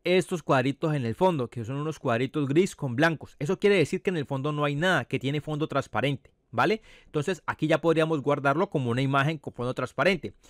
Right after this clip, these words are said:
¿Cómo lo guardamos con una imagen con fondo transparente? Tiene que ser en formato P N G.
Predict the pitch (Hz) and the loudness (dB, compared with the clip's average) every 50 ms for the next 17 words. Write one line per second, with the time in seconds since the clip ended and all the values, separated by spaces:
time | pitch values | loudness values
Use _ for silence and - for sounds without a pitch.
0 | - _ _ - 196 202 226 220 208 180 175 156 175 180 196 202 - 196 180 170 | -20 _ _ -6 -2 2 4 4 4 4 2 2 0 0 -2 -4 -4 -4 -4 -4
1 | 180 190 190 196 190 190 208 196 - 170 139 175 185 196 180 196 170 - 160 190 | -2 -2 -2 0 0 0 -2 -4 -6 -6 -6 -6 -6 -6 -6 -6 -2 0 0 0
2 | 220 214 - 120 110 - 147 160 147 - 160 170 170 175 151 156 131 139 147 - | 0 0 -2 -4 -4 -4 -6 -6 -4 -2 -2 -2 -2 -2 -4 -2 -2 -2 -2 0
3 | 175 156 - - 147 143 147 151 147 147 147 170 220 160 104 | -2 -2 0 2 2 4 4 2 2 2 2 2 2 0 -2